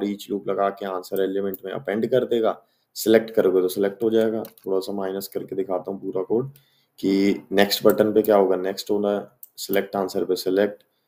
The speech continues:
show question पे शो। तो ये, इस तरीके के projects आपको बनाने हैं, Quiz application, to do,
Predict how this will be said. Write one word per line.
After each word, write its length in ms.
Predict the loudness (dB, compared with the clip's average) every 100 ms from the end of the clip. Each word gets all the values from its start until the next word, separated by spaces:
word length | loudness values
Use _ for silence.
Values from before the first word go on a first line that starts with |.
| _
show 180 | -2 0
question 400 | 2 2 0 -2
पे 80 | -2
शो। 180 | 2 2
तो 140 | 4
ये, 280 | 2 2 -4 -2
इस 180 | -2 0
तरीके 360 | 2 2 2 2
के 120 | 2
projects 420 | 2 0 0 -6
आपको 240 | -8 -4
बनाने 380 | -2 -2 -4 -8
हैं, 100 | -10 _ _ _ 6
Quiz 200 | 8 8
application, 600 | 6 4 -2 -2 -4 -10
to 180 | -4 -2
do, 120 | -2